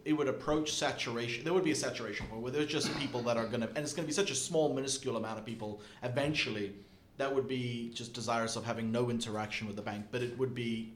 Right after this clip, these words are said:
near enough to zero that it would make no difference. That, I think that's a good point.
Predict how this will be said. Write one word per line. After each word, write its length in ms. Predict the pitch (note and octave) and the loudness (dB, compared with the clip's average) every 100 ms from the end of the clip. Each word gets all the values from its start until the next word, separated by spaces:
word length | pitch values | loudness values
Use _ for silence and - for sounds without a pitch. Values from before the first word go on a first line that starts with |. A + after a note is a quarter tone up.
| - | -8
near 280 | B2+ B2+ A#2+ | -2 0 0
enough 360 | A2+ A2+ G#2+ - | 0 -2 -4 -8
to 100 | A2+ | -8
zero 320 | G#2 A2 G#2+ | -4 -2 -2
that 140 | G2+ | -4
it 40 | G2+ | -6
would 160 | G2+ - | -8 -10
make 200 | G2 G#2 | -12 -12
no 80 | |
difference. 540 | G#2+ D#2+ B1+ - - - - - - - B2+ | -10 -12 -12 -8 -6 -6 -10 -16 -16 -10 -2
That, 280 | C#3 - - | -2 -2 -6
I 120 | B2 | -4
think 180 | B2+ B2 | -4 -4
that's 120 | - - | -8 -12
a 20 | |
good 120 | - | -10
point. 200 | A2+ | -10